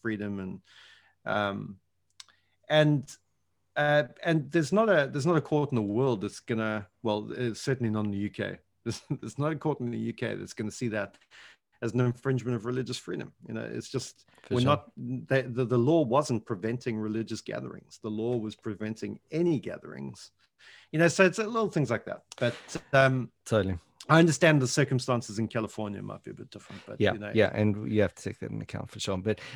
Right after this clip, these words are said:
Speaker 2: I think, you, you know, what we're saying here is that even if covid goes away, uh,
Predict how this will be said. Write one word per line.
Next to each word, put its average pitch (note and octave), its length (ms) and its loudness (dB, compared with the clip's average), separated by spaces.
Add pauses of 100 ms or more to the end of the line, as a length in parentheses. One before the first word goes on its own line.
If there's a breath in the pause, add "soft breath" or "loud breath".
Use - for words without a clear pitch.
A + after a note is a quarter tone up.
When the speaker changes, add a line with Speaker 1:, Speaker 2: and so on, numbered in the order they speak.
Speaker 2:
I B2+ 60 2
think, E3+ 340 0
you, C#3+ 220 -4
you C3+ 80 0
know, B2 140 6
what D3 120 4
we're C#3 80 6
saying A#2 280 2
here G#2 160 2
is G2 100 -4
that G#2+ 140 2
even C#3+ 200 2
if B2+ 120 4
covid G#2 300 6
goes G#2+ 220 6
away, F#2 280 2 (1000 soft breath)
uh, G2 520 2